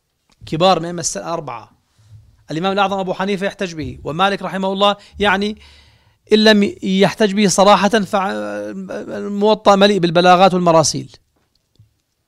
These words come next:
والشافعي رحمه الله استثنى بعض التابعين فقبل مرسله، وغيره لم يقبل مرسله، نص على قبول سعيد بن المسيب مثلًا.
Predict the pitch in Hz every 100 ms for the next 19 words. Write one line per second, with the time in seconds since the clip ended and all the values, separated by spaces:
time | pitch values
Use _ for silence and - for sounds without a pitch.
0 | _ _ _ _ _ _ _ - _ _
1 | _ _ _ - 185 175 247 233 233 214
2 | 226 214 220 220 220 233 - - 226 240
3 | 226 233 302 - 190 208 202 185 _ _
4 | 208 - - - - - - 220 208 190
5 | 226 170 196 214 208 214 208 190 - 214
6 | 185 165 156 185 220 208 214 208 202 180
7 | 175 160 185 151 127 123 _ _ _ _
8 | _ _ _ _ _ _ _ - 202 -
9 | 190 196 190 196 208 190 196 196 196 180
10 | 185 180 202 170 135